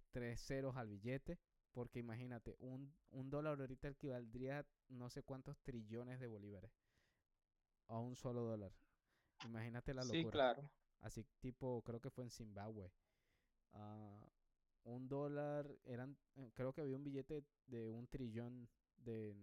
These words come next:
Speaker 1: de moneda de Zimba-, no sé si era en Zimbabue o en Nigeria, no recuerdo, creo que era en Zimbabue.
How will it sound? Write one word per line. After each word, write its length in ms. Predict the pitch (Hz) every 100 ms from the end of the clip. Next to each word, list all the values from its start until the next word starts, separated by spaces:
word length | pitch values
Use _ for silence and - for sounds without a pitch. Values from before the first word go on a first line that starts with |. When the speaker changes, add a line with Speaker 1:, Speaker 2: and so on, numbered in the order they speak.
| 95 _ _ _ - _ _
Speaker 1:
de 180 | 113 113
moneda 360 | 110 107 104 113
de 80 | 120
Zimba-, 300 | 120 107 - -
no 180 | 117
sé 100 | 117
si 120 | 123 131
era 100 | 131
en 80 |
Zimbabue 400 | 131 107 104 127
o 40 | 143
en 60 | 107
Nigeria, 280 | 104 98 92
no 120 | 104
recuerdo, 420 | 117 123 110 95
creo 160 | 107 -
que 60 |
era 120 | 117 113
en 40 |
Zimbabue. 360 | - 101 87